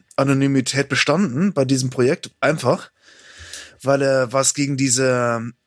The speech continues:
Egozentrik oder diesen Egoismus im Black Metal was entgegensetzen wollte. Und zum anderen war es ihm ganz, ganz wichtig, dass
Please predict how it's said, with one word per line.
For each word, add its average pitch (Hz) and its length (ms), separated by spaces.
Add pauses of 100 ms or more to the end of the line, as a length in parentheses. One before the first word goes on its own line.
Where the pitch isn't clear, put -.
(260)
Egozentrik 139 1160
oder 131 280
diesen 127 280
Egoismus 139 520
im 135 100
Black 143 200
Metal 139 460
was 127 160
entgegensetzen 127 640
wollte. 113 400 (1200)
Und - 160
zum 127 140
anderen 151 360
war 147 140
es - 180
ihm 143 220 (120)
ganz, 170 300
ganz 131 300
wichtig, 180 600
dass - 760